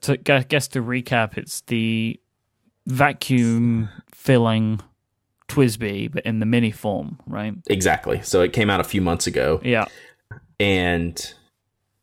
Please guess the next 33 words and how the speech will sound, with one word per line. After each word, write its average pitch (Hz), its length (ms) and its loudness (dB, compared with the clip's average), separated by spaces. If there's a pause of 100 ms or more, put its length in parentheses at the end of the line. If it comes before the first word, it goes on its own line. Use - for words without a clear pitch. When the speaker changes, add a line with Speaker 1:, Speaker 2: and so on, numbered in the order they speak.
Speaker 2:
you 101 80 0
know, 90 100 4
a 82 60 4
bunch 190 200 0
of - 60 -6
people 87 240 2
reviewed 87 340 0
it - 60 0
right 82 200 2
out - 160 -2
the 85 40 -2
gate. 85 460 0 (480)
R-, - 200 2
um, 127 380 4 (680)
opinions 139 420 2
were 127 100 4
mixed 92 320 0
on 90 140 2
it, 98 160 -2 (120)
and 90 220 0
rightfully 80 380 0
so. 78 360 -2 (120)
Um, 82 220 0
twisby, 90 540 0 (220)
um, 85 520 0
definitely 87 260 0
brings 85 240 -2
out, 80 340 -2
uh, 82 300 -2
a - 80 -4
lot 82 160 2
of 71 80 -2
opinions. 85 500 -2